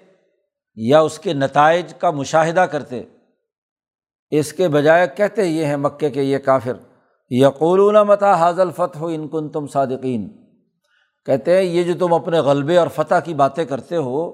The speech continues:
یہ فتح کا دن کب آئے گا؟ لے آؤ نا اس کو، تم جو بڑی اپنی کامیابی کے نعرے لگا رہے تھے، انقلاب کے اور اس کے اور اس کے،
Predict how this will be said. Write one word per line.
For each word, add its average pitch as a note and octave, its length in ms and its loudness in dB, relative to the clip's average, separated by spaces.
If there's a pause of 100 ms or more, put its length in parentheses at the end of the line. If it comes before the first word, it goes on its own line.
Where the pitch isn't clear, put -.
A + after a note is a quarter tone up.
(1600)
یہ A#2 240 -2
فتح D3+ 280 0
کا G3 260 4
دن G3 180 -2
کب A3 200 4
آئے E3+ 240 0
گا؟ A2 120 -6 (1500)
لے D3+ 240 2
آؤ F#3+ 200 6
نا G#3+ 100 0
اس A3 180 -4
کو، E3+ 200 -10
تم D#3+ 240 -10
جو D#3 100 -4
بڑی D#3+ 240 0
اپنی D#3+ 260 -2
کامیابی D3+ 520 -2
کے D3+ 100 -4
نعرے D3 260 2
لگا C#3 300 0
رہے C#3+ 160 -4
تھے، C#3 180 -8
انقلاب C#3+ 560 0
کے C#3+ 120 -8
اور C#3 120 -2
اس C3 180 -12
کے C#3 160 -10
اور C3+ 100 -4
اس C3 160 -12
کے، A#2+ 200 -12